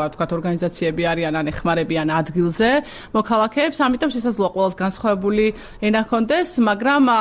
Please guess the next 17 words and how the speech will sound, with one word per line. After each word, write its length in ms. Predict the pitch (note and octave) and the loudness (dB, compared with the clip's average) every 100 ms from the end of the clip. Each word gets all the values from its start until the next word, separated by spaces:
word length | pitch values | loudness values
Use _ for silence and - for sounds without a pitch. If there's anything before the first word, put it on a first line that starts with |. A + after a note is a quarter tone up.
| G#3 | 2
როგორც 300 | G3+ C#4 D#4+ | 2 0 -4
თავიდანვე 440 | - B3+ G#3 G3+ F#3+ | -2 0 0 -2 -4
გითხარით, 400 | G3 F3+ D#3+ - | -4 -4 -4 2
ჩვენ 160 | D4+ | 2
ვცდილობთ 320 | C4+ G3 C#3+ | 2 -2 -4
მაქსიმალურად 580 | - D#3+ - F3 D3+ D3+ | -6 -8 -6 -4 -4 -4
მოქალაქეებს 520 | E3+ D#3+ D#3+ D#3+ D3+ - | -4 -2 -2 -2 -6 -2
გავაგებინოთ 560 | D#3 D#3 D#3+ D#3+ C#3+ | 0 0 0 -2 -2
და 80 | - | -2
მე 120 | D3 | -2
მგონია, 320 | D3+ D3+ C3 - | -2 -2 -2 -2
რომ 120 | - | -2
ესმის, 380 | F3+ - D#4+ - | -2 0 0 2
თუმცა, 340 | C4 A#3 C4+ D4 - - | 0 2 2 0 -4 -12
როგორც 260 | - F#3+ F#3 | -6 -4 -4
გითხარი, 400 | G3 - G#3 A#3+ | -6 -4 -2 0
ჩვენი 640 | A#3+ - G#3+ A#3 A#3 A#3 | -2 -8 -2 2 4 4